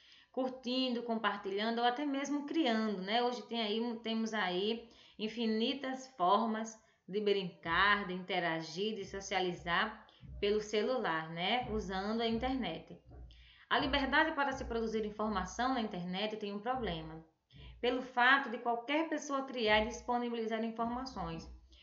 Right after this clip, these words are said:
muitas notícias divulgadas na internet não são verdadeiras. São as chamadas fake news, é, as chamadas notícias falsas, né? Informações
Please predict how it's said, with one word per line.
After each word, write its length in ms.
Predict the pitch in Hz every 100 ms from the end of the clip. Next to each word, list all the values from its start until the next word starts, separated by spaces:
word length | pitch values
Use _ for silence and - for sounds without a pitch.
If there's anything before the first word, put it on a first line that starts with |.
| - -
muitas 400 | 226 311 359 285
notícias 540 | 247 214 226 220 220 208
divulgadas 640 | 196 170 170 175 170 175
na 60 |
internet 640 | 170 165 156 170 202 220 208
não 160 | 240
são 200 | 269 277
verdadeiras. 680 | 269 262 269 247 190 180 180 - _ - -
São 240 | - 254 254
as 160 | 240
chamadas 560 | 226 208 202 208 196 -
fake 480 | - 220 240 269 269
news, 640 | 269 233 233 233 185 - - - - _ - - - _ -
é, 200 | 202 180
as 100 | 185
chamadas 580 | - 190 185 190 190 - - - -
notícias 680 | 190 196 - 269 269 269 -
falsas, 540 | - 170 170 170 165 165
né? 140 | 180
Informações 920 | 202 208 208 190 180 202 220 262 -